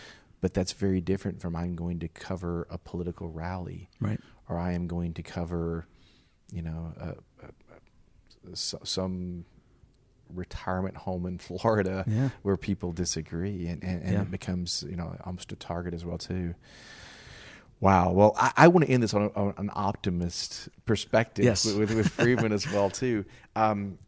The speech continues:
Speaker 1: are you encouraged by what you see with your student journalist in terms of where we will go? I mean, is there a sense that we can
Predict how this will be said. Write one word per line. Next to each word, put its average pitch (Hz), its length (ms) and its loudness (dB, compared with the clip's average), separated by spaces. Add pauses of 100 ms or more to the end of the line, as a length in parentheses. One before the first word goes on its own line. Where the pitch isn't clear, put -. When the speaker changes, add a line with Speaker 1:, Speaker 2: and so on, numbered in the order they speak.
(320)
Speaker 1:
are 117 100 2
you 110 160 0
encouraged 113 440 -4
by 117 80 -4
what 110 240 -8
you 117 60 -6
see 113 220 -4
with 104 300 -4
your 107 100 -6
student 107 320 -8
journalist 104 500 -8
in 87 80 -8
terms 95 280 -6
of 90 240 -6
where 104 240 -2
we 151 140 0
will 147 140 -4
go? 123 360 -4
I 90 40 -10
mean, 92 160 -2
is 95 140 -4
there 110 120 0
a 107 80 -2
sense 107 300 -4
that 98 160 -6
we 98 160 -4
can 95 300 -4